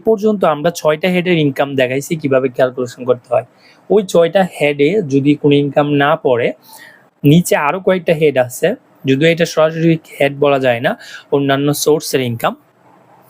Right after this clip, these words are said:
তাহলে সেই ইনকামটা হচ্ছে আমরা এখানে other source income হিসেবে দেখাইতে পারবো। আমি প্রথমে যে রয়্যালটি নিয়ে কথা বলি,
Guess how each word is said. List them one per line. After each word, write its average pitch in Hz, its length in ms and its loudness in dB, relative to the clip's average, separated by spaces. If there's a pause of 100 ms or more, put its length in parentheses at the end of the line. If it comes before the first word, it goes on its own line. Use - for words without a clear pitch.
(400)
তাহলে 175 280 0 (100)
সেই 196 180 0
ইনকামটা 147 360 -2
হচ্ছে - 160 -6 (100)
আমরা 123 220 -2
এখানে 143 200 -4 (160)
other 131 260 -4
source 131 260 -2
income 127 280 -2
হিসেবে 196 220 0 (100)
দেখাইতে 120 340 -4
পারবো। 110 200 -2 (420)
আমি 147 120 -4 (100)
প্রথমে 175 360 0
যে 208 40 4 (100)
রয়্যালটি 143 360 2 (100)
নিয়ে 170 200 2
কথা 127 160 -2 (100)
বলি, 131 180 0